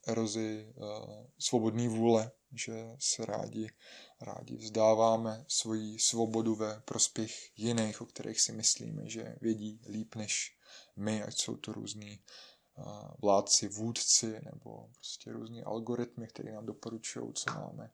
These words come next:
poslouchat, na co se máme koukat a tak dál. A, a my ji přestáváme procvičovat, tu, tu svobodnou vůli a ty svobodný rozhodnutí, s kterými je samozřejmě vázaná velká zodpovědnost.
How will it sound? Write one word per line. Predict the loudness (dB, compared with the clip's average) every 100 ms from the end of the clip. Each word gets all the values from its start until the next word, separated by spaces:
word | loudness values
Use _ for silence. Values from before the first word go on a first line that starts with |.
| _
poslouchat, | -10 -2 -2 -2 -6
na |
co | 0
se | 0 0
máme | -4 -4
koukat | 2 2 0 -8
a | -8
tak | -8 2
dál. | 2 2 -6 -18 -14 -14 -16 -18 -16
A, | -12 -10 -10 -10
a | -8 -6 -4 -2 -2 -4 -8 -10 -10 -10 -10 -12 -12 -10 -10 -12 _ _ _ _ _ _ _ _ _ _ _ -2
my | 2
ji | 4 4
přestáváme | 2 -2 -2 4 8 8 6
procvičovat, | 4 4 6 4 2 -2 -4
tu, | -8 -6 -6
tu | -6
svobodnou | -2 0 0 0 -2
vůli | -2 -2 -2
a |
ty | -6
svobodný | -4 -2 -2 -4 -8 -4
rozhodnutí, | 0 0 0 -2 -2
s |
kterými | 4 6 8 8
je |
samozřejmě | 8 8 2 4
vázaná | 4 4 -2 -2
velká | -4 -4 -6
zodpovědnost. | -6 -6 -4 -4 -4 -8